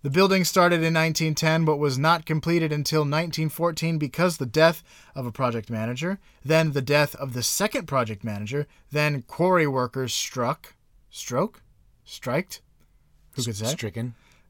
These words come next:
Speaker 1: Uh, yeah.
Speaker 2: Struck.
Speaker 1: And then there was a big old storm. So it was a four-year project because of these delays.
Speaker 2: What is it of? It's just a building?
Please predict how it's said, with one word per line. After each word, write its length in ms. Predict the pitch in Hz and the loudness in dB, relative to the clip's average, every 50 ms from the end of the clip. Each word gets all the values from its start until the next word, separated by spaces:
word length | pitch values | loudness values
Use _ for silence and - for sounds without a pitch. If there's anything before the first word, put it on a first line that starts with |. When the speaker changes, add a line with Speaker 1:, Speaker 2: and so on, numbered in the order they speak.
| _ _ - - - | _ _ -20 -12 -4
Speaker 1:
Uh, 80 | - 147 | -2 -2
yeah. 420 | 147 143 151 160 180 165 117 98 98 | -2 0 0 2 2 2 2 0 -4
Speaker 2:
Struck. 260 | - - - 139 120 110 | -8 -4 2 4 4 6
Speaker 1:
And 80 | 110 | 6
then 180 | 165 165 160 160 | 6 6 4 4
there 100 | 151 147 | 2 2
was 120 | 147 147 135 | 2 2 0
a 40 | |
big 180 | 120 120 143 131 | 0 0 0 0
old 180 | 131 131 131 113 | 0 -2 -2 -2
storm. 440 | - - - 127 110 95 90 95 - _ _ - - - - _ _ | -4 -2 -2 -4 -4 -6 -10 -16 -20 _ _ -20 -20 -20 -20 _ _
So 540 | - - 160 143 139 131 127 127 123 117 110 - _ _ _ _ _ _ _ _ | -4 0 2 4 4 4 2 2 0 -2 -6 -12 _ _ _ _ _ _ _ _
it 60 | 151 | -8
was 100 | 131 123 | -6 -6
a 60 | 120 117 | -6 -8
four-year 360 | - - 131 113 107 113 113 | -6 -4 -4 -4 -4 -4 -8
project 560 | - - 95 87 - - - - _ - - _ _ _ _ | -8 -10 -12 -12 -14 -16 -20 -20 _ -20 -20 _ _ _ _
because 240 | - 117 - 110 104 | -18 -14 -12 -12 -12
of 80 | 107 101 | -10 -10
these 300 | 110 107 104 101 - - _ - | -8 -8 -8 -10 -12 -14 _ -16
delays. 460 | - 113 101 104 110 107 - - - _ _ _ _ - - | -14 -14 -12 -14 -16 -16 -18 -20 -20 _ _ _ _ -20 -10
Speaker 2:
What 200 | - 117 120 120 | -2 -2 0 0
is 100 | 120 101 | 0 -4
it 80 | 104 92 | -4 -4
of? 280 | 104 127 110 87 85 - - - _ _ _ _ _ _ _ - | -4 -4 -4 -4 -8 -16 -20 -20 _ _ _ _ _ _ _ -6
It's 140 | 131 120 | -4 -2
just 120 | 127 120 117 | -2 -2 -2
a 40 | 113 | -2
building? 400 | 110 104 107 110 135 151 156 | -2 -2 -2 -2 -2 -6 -8